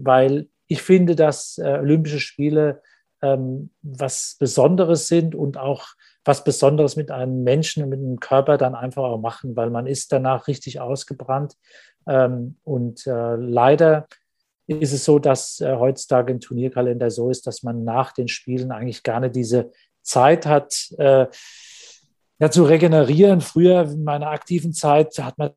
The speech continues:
danach im Endeffekt dann auch mal drei, vier Wochen Zeit gehabt, äh, ähm, ja, mal den Schläger ruhen zu lassen. Heute ist es so, die Jungs haben eine Woche später schon wieder Bundesliga gespielt. Wir haben danach eine E M gespielt, wir haben danach eine W M gespielt.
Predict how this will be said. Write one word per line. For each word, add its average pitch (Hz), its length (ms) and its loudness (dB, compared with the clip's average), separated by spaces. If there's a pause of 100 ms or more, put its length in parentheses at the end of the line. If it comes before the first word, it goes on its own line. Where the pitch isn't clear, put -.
(140)
danach 127 340 -4
im 131 100 -10
Endeffekt 143 420 -4
dann 143 100 0
auch 135 160 -10
mal 143 120 0
drei, 131 220 -2
vier 139 180 -4
Wochen 135 240 -4
Zeit 131 280 -2
gehabt, - 360 -6
äh, 127 300 0 (440)
ähm, 127 300 -2
ja, 131 160 2
mal 139 140 2
den 127 120 -2
Schläger 135 360 0
ruhen 143 260 0
zu 147 120 -8
lassen. 120 380 -6
Heute 127 280 0
ist 131 140 -2
es 117 60 -12
so, 139 140 -4
die 127 120 -8
Jungs 127 260 -6
haben 131 160 -4
eine 120 100 -4
Woche 127 200 -8
später 131 340 -2
schon 117 100 -8
wieder 123 160 -2
Bundesliga 123 540 -4
gespielt. 131 460 -8
Wir 123 100 -8
haben 117 100 -8
danach 120 400 -6
eine 127 100 -8
E 131 160 -2
M 139 180 -4
gespielt, 135 420 -6
wir 127 100 -4
haben 120 100 -6
danach 120 320 -6
eine 120 160 -6
W 127 140 0
M 139 180 -2
gespielt. 139 460 -6